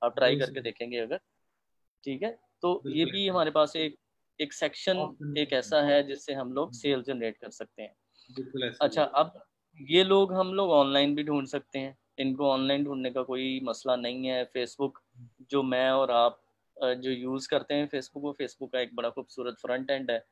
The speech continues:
Speaker 1: जिसके ऊपर हम
Speaker 2: हम्म।
Speaker 1: लोग लिखते हैं कि, अ, हम यहाँ पे जा रहे हैं, यहाँ पे जा रहे हैं, ये खा रहे हैं, quarantine में ये है, वो है। एक Facebook का बैकएंड भी है जहाँ पर वो सबका data advertisers को बेचता है।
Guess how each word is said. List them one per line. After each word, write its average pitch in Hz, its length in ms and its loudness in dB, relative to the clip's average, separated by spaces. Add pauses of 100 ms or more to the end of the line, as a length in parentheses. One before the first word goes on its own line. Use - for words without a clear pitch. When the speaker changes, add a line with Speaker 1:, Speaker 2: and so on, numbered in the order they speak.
(180)
Speaker 1:
जिसके 135 260 -4
ऊपर 139 160 0
हम 123 140 -4
Speaker 2:
हम्म। 123 100 -6
Speaker 1:
लोग 123 180 -4
लिखते 120 280 -10
हैं 123 160 -8
कि, 117 260 -2 (280)
अ, 113 280 2
हम 117 220 -6
यहाँ 117 200 -4
पे 117 140 -6
जा 113 200 0
रहे 113 140 -2
हैं, 113 60 -6
यहाँ 113 140 0
पे 117 140 -10
जा 113 180 0
रहे 110 120 -2
हैं, 110 60 -8
ये 113 120 -4
खा 110 220 -2
रहे 113 120 -4
हैं, 110 80 -10
quarantine 113 480 -4
में 113 140 -8
ये 110 160 -8
है, 113 80 -6
वो 113 220 -6
है। 160 80 -6 (400)
एक 175 240 0
Facebook 175 300 -2
का 185 80 2
बैकएंड 127 480 -2
भी 139 120 -4
है 127 220 0
जहाँ 123 220 0
पर 131 180 -4
वो 131 140 -2
सबका 127 360 -2
data 120 460 2 (140)
advertisers 120 640 0
को - 120 -6
बेचता 117 360 -8
है। - 100 -8